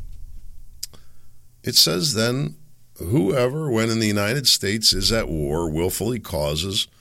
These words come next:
or attempts to cause insubordination, disloyalty, mutiny, or refusal of duty in the military or naval forces, or willfully obstructs recruitment or enlistment to the injury, uh,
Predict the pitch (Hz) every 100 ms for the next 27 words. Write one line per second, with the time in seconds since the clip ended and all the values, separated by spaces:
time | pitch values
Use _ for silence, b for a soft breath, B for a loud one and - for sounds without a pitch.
0 | b b b b 82 85 78 107 104 -
1 | - 110 92 80 76 87 104 - 98 107
2 | - 90 92 87 78 80 85 - 101 139
3 | b b b b - 69 67 87 - 78
4 | 80 87 110 123 131 92 90 123 127 104
5 | 85 71 101 117 127 101 78 95 101 85
6 | 78 78 98 - 107 107 139 B B B
7 | B - 85 85 104 127 123 82 95 -
8 | - 139 - b b b - 92 90 101
9 | 123 - 117 90 - - 113 123 - 87
10 | - 127 123 104 98 151 - 92 - -
11 | b b b b - 90 131 156 98 67
12 | 76 - B B B B - 95 90